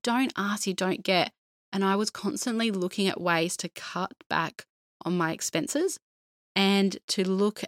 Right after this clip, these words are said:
at where I could also save money with using either different products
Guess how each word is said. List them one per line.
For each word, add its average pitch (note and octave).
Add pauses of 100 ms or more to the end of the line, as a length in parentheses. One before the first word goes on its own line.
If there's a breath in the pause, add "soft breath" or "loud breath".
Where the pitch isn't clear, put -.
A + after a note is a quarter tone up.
at F3+
where F3+
I F3
could E3+
also E3+
save A#3+
money E3+
with F3
using F3
either E3
different -
products B3